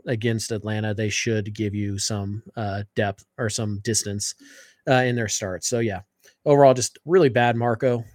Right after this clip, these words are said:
uh, last night, and, and it, it's ugly to watch when he's like that, uh, and he pretty much kills any chance you have of winning that game. But it happens, man. Uh, it happens to every team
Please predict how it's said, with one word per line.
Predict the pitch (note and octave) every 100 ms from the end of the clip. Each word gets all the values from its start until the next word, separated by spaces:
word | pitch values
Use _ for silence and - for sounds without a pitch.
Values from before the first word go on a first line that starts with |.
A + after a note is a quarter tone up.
| -
uh, | C3 A#2 A2+ A2 A#2 -
last | B2+ A#2+ -
night, | B2+ B2 A#2
and, | G#2+
and | G#2+ A2 G#2+
it, | G#2 -
it's | C3 A#2+
ugly | A#2+ A#2
to | A2+
watch | A2 A2+ A2+ -
when | A2+
he's | G#2
like | A2 G#2+
that, | A#2+ A#2+ B2 _ _ _ _ -
uh, |
and | A2+ G#2 G#2+
he | G#2+
pretty | - B2
much | A2 G#2+ -
kills | - B2 A2+ G#2+
any | G#2+
chance | G2+ A2+ G#2
you | A2
have | G#2+
of | G#2+
winning | A2 G#2+
that | G#2 G2
game. | A2 A2+ A2+
But | G#2 G2 - _ _ _ _ _ _ _ _ _ _ _ _ _
it | A#2+ A#2
happens, | C#3 A#2+ G#2+
man. | A2+ A2
Uh, | A2+ - A2+ A2 G#2+
it |
happens | A#2 A2+ A#2 G#2+
to | - A#2
every | A#2+ A2+
team | B2+ B2 A#2+